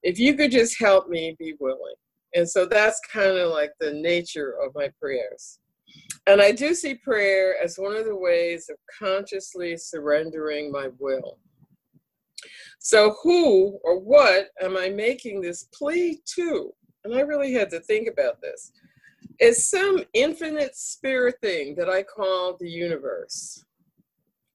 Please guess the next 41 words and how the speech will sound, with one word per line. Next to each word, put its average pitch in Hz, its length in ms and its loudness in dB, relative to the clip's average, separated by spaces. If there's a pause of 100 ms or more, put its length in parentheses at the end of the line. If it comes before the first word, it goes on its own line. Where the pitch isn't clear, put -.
Um, 196 520 6
and 214 180 0
yes, 285 360 4
I 269 160 6
asked 254 200 0
the 226 80 -16
universe 202 440 -8
to 175 100 -20
find 185 240 -8
me 185 120 -10
parking 240 460 -8
spaces 196 1300 -2 (220)
<laughs> - 960 2
because 285 320 6
I 294 120 10
am 262 180 4
willing 294 320 4
for 269 160 -4
there 233 280 0
to 214 60 -12
be 220 160 -8
synchronicity 190 1040 -8
in 143 80 -10
the 139 100 -14
world. 110 460 -10 (360)
Uh, 190 380 6 (120)
and 196 120 -4
when 240 200 2
there 294 220 -2
is 285 160 -10
someone 262 300 0
in 247 120 -4
the 233 80 -6
car 220 320 -8
that 185 220 -12
thinks 226 240 -8
that 190 240 -8
visualizing 247 840 -2
a 165 100 -6
parking 233 500 -6
space 196 840 -4